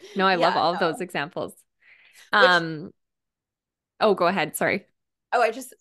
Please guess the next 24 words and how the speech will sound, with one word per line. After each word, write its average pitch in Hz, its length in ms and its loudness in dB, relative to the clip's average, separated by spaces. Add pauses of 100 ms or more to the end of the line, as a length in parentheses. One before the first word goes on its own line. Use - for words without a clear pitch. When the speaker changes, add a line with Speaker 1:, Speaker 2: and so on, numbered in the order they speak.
Speaker 2:
like, 220 220 -6
have 214 220 -14
an 185 60 -20
example. 175 460 -14 (220)
<laughs> - 180 -8 (180)
This 220 160 -10
Speaker 1:
Oh, 269 140 4
Speaker 2:
is, - 20 4
Speaker 1:
perfect. - 600 -2
<laughs> 247 460 0 (320)
Speaker 2:
um, 208 140 -10 (120)
from 240 240 -6
my 202 340 -8
own 185 540 -12
story 190 520 -12
here. 226 360 -12 (420)
Um, 190 420 -6
Speaker 1:
Yeah. 196 160 -12
Speaker 2:
because 202 540 -14
I 190 100 -8
met 196 140 -10
my 247 120 -12
husband 220 500 -16
when 180 360 -16